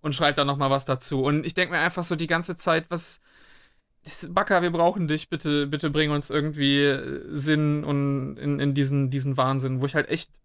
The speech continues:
mittlerweile nicht mehr, nicht mehr weiß, weil ich denk mir auf der einen Seite, ja, okay, wenn's dieser Wahnsinn ist, lass ihn halt irgendwie sein, aber ich meine, von seinen acht und, was, achtundzwanzig Millionen Followern sind halt auch sehr viele leicht beeinflussbare, äh, ja, junge Leute mit dabei, die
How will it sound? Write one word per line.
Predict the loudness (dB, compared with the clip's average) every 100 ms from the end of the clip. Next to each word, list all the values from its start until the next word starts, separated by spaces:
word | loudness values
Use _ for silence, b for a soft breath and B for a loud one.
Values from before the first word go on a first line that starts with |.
| _ -6
mittlerweile | -4 -2 2 2 2
nicht | -2 -4
mehr, | -2 -2 -2
nicht | -4 -6
mehr | -4 0
weiß, | 0 0
weil | -2
ich | -2
denk | -2
mir | -2
auf | -2
der | 0
einen | -2 2
Seite, | 2 2
ja, | 0 2 2
okay, | 2 2 2 b b b
wenn's | -2 0
dieser | -2 0 2
Wahnsinn | 2 2 0 -2
ist, | -2 -2 -4 _ _ _ _ _
lass | 0 2
ihn | 2
halt | 2
irgendwie | 0 0 0
sein, | 2 2 2
aber | -2
ich | -2
meine, | -2 -2
von | -2 0
seinen | 0 0 -2
acht | -6 -6
und, | -8 -8
was, | -8 -6
achtundzwanzig | -6 -8 -8 -8 -8 -4
Millionen | -2 0 0
Followern | 0 2 2 2 -2 b b b b
sind | -8 0 0
halt | 2
auch | 2 0
sehr | 0 0
viele | 0 2 2 4 2 0 -2 -2 -4
leicht | -4 2 4 4 0 -2
beeinflussbare, | -2 0 -2 -2 -2 -2 0 2 2 4 4 4 4 4 2 0 -2
äh, | -2 -4 -4 -6 -2
ja, | 2 4 4
junge | 4 4
Leute | 6 4 4 0
mit | 2
dabei, | 2 4 4 2 0
die | 0 0 0 -2